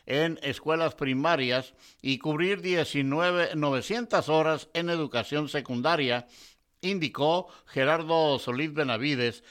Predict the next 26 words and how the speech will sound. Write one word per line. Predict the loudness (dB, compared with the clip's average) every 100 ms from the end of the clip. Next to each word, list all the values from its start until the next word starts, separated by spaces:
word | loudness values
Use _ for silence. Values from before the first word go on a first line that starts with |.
| _
secretario | -4 -2 -2 -2 0 0 0
de | 0 0
Educación | 0 -2 -4 0 -2 0
del | -2 -4
Estado. | -2 0 2 -2 -8 _ _ _ -8
Eh, | -4 0 -2 -4 -8
es-, | -4 -4 -6 _
esta | -4 -2 -2 0 0
y | 2
dos | 2 0
semanas | 0 0 0 0 0
más | 0 0 -2 -8 -20 _
va | 0 2
a | 2
disminuir | 2 0 0 0 0 0 0
potencialmente | -2 0 -2 2 0 2 0 0 0 0
esta | 0 -4
situación | -4 -4 -4 -2 0 0 -2 -10 -20 -6
de | -2
la | 0 0
falta | 2 0 0 -2
de | -2
maestros, | -2 0 0 -2 -4 -4 -2
afirmó | -4 -2 -4 -4 0 0 0 -6 _ _
el | -2 -2 0
secretario. | -4 -2 -4 -2 -4 -4 -10